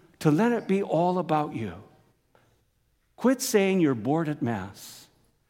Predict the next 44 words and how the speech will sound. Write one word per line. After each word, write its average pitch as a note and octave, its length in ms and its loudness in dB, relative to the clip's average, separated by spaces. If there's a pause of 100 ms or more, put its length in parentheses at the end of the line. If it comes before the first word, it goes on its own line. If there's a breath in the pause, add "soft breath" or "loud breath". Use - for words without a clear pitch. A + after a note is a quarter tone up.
(200 soft breath)
because E3+ 280 0
that's A3 260 -2
a G3 60 4
lack D#3+ 300 0
of A#2 120 -4
humility. G#2+ 540 -4 (320 loud breath)
Quit B3 280 2
saying F3+ 580 4 (220)
you B2+ 80 -2
don't G3 240 2
agree E3 300 2
with D3+ 140 0
the D3 60 0
messages. A#2+ 680 0
That's G#3 180 -10
a A#3 60 0
lack A3+ 320 -2
of G3 100 -2
humility. F#3 540 -2 (160 loud breath)
Or F3+ 100 6
the F#3+ 120 4
music. F#3+ 520 0 (420 loud breath)
Or D#3 80 2
you F3+ 140 2
don't A3+ 260 2
like G3 280 -2
the D3 80 -2
people A2+ 340 -4
there. G#2+ 140 -2
My G3+ 120 -2
goodness, A3 520 0 (220 loud breath)
Jesus A#3+ 420 0
ate G#3 180 4
with G3 140 4
someone G#3+ 340 4
who G3 140 2
was A3 120 2
trying A3+ 280 4
to A3 80 4
trap B3+ 360 2
him. F2+ 260 0 (1600)
So - 160 -4
can A3+ 220 -6
we. E3 260 -8